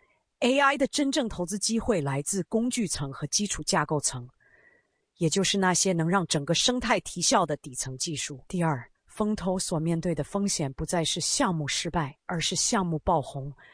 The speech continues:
太快导致估值短期内膨胀。这种数据相吻合。生成式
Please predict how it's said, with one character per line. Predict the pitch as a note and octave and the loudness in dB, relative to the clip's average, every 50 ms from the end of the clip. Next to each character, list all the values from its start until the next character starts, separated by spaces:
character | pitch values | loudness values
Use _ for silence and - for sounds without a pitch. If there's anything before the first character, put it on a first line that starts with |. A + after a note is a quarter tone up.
| - - _ - - - | -20 -20 _ -20 -10 -4
太 | - - B3 G#3+ F3+ | 0 2 2 2 2
快 | - - G3 E3+ D#3+ | 0 0 0 0 0
导 | - D#3 C3+ C#3 | 0 -2 -2 -2
致 | - - F3+ E3 | -4 -4 -6 -6
估 | - F#3 F#3+ F#3+ | -4 -4 -4 -2
值 | - F3 D#3+ | -2 -4 -2
短 | - D#3 C3 B2+ | -2 -2 -2 -2
期 | B2+ - - F#3+ F3 D#3 | -2 -2 -2 -2 -2 0
内 | D#3 E3 D3 C3+ | 0 0 0 0
膨 | - - - C3+ C3+ | -2 -6 -8 -8 -6
胀。 | C3 E3 D#3+ C#3 B2 - _ _ _ _ | -4 -2 -2 -2 -4 -10 _ _ _ _
这 | - D#4 C#4 | 0 2 2
种 | G#3 E3+ D3+ | 2 2 2
数 | - - B3 G#3+ | 2 0 0 0
据 | - - F3+ D#3+ | -2 -2 -4 -2
相 | C#3 - - F#3+ F3 F3+ | 0 2 2 2 2 0
吻 | D#3 C#3 B2+ B2 | 0 -2 -4 -4
合。 | - - C3+ B2 B2 - - _ _ _ _ _ _ _ _ _ _ _ _ _ _ | -8 -10 -10 -10 -10 -10 -14 _ _ _ _ _ _ _ _ _ _ _ _ _ _
生 | - - - C4 B3+ B3 | 0 2 4 4 4 4
成 | - G#3 F#3 F3+ | 4 4 2 2
式 | - - G#3+ F#3+ - | 2 2 2 0 -2